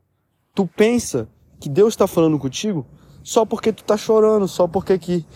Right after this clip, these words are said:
aquilo, aquela mensagem, a pregação, vamos dizer assim, pra não dizer palestra,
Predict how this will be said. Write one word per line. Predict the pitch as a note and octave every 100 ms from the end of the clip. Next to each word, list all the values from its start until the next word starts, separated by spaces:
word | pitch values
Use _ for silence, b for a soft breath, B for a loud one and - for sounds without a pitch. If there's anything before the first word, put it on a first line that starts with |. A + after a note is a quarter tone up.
| B -
aquilo, | D#3+ - A3+ G#3+ -
aquela | D3 G3+
mensagem, | G#3 F3+ - F#3+ A#3+ E3 A#2+ b b -
a | C3
pregação, | - E3+ D3 C3 - - G#3+ G#3
vamos | C3+ B2
dizer | A#2 B2
assim, | A#2+ G#3 A3+
pra | -
não | B2+
dizer | B2+ B2 C3
palestra, | C#3 A#2 F3 G#3 C#3